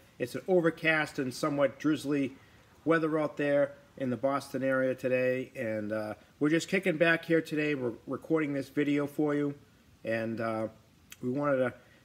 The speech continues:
touch base on a few things and bring everybody up to speed on what's been happening here at the studios,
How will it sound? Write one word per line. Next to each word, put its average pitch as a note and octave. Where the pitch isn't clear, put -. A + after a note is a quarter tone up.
touch F#3
base F3+
on D#3
a C#3+
few E3+
things E3
and A2
bring D3
everybody C3+
up B2+
to A#2+
speed C#3+
on A#2+
what's C3
been A#2
happening B2
here B2
at B2+
the G#2+
studios, B2